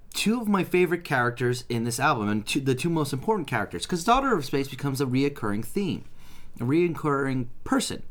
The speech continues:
But who, the person who's singing, the individual singing, as her laser hair cut through beams of steel, her claws of energy cracked my canopy. The sonic voice smashed my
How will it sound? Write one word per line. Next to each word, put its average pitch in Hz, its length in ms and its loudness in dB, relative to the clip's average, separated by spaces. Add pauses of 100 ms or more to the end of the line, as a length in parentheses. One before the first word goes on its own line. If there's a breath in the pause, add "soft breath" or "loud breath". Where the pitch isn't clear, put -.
(600 soft breath)
But 135 220 2
who, 165 320 2
the 147 140 -2
person 190 300 0
who's 143 180 2
singing, 262 500 2
the 117 120 2
individual 170 440 2
singing, 165 460 0 (440 loud breath)
as 143 240 2
her 147 200 4
laser 135 480 2 (120)
hair 113 420 0 (120)
cut - 340 -4
through 127 220 2
beams 113 360 2
of 101 100 0
steel, 104 360 2
her 92 160 -2
claws 104 520 -2
of 87 100 -4
energy 101 340 0
cracked - 640 -6
my 98 160 -2
canopy. 92 600 -4 (640 loud breath)
The 107 100 -6
sonic 127 340 2
voice 117 300 0
smashed 110 420 -2
my 98 280 2